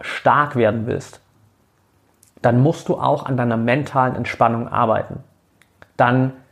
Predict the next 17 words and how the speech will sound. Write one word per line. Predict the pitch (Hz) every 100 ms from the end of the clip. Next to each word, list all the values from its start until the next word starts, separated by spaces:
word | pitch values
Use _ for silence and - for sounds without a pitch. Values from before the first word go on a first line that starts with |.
| _ -
bringt | - 175 175
es | 165
dir | 147
nichts, | 131 160 170 - - 120
wenn | 123 123
du | 127 127 123
gefühlt | 113 - - 165 180 190 - -
körperlich | 165 170 170 165 165
vielleicht | 151 143 143
entspannen | - - - - 160
kannst, | - 156 160 -
weil | 123
du | 120
auf | 123
der | 120
Couch | - 135 165 -
liegst, | 180 - -